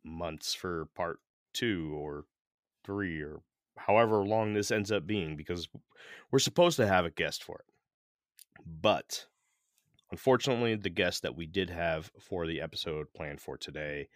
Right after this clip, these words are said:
uh, is feeling a little under the weather. We hope he has a speedy recovery.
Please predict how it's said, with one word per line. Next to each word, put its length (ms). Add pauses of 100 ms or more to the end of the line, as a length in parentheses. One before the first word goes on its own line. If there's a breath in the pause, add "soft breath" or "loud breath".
(520 soft breath)
uh, 380 (160)
is 40
feeling 280
a 20
little 180
under 220
the 80
weather. 380 (240)
We 140
hope 260
he 420
has 340
a 120
speedy 320
recovery. 480